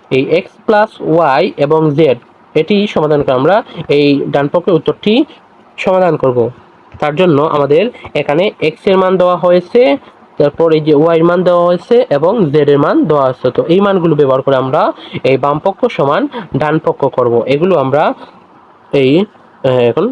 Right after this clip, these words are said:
সমাধান করব। So, প্রিয় শিক্ষার্থীরা, আমি এখন তোমাদের এই নয় নম্বর প্রশ্নের সমাধানটি দেখিয়ে দিচ্ছি। তো অনুশীলনী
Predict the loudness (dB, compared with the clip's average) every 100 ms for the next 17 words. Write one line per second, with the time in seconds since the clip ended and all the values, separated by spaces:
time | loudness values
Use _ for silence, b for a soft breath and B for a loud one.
0 | -4 -4 -2 -2 0 -2 -4 -8 -8 -8
1 | -6 -6 -2 0 0 0 0 0 0 0
2 | 0 0 0 0 0 2 2 2 0 0
3 | -2 0 0 0 B B -4 -2 0 -2
4 | 0 0 -2 B -4 -4 -2 -2 -2 -4
5 | -4 -4 -4 -12 _ _ -2 0 2 0
6 | 0 0 2 2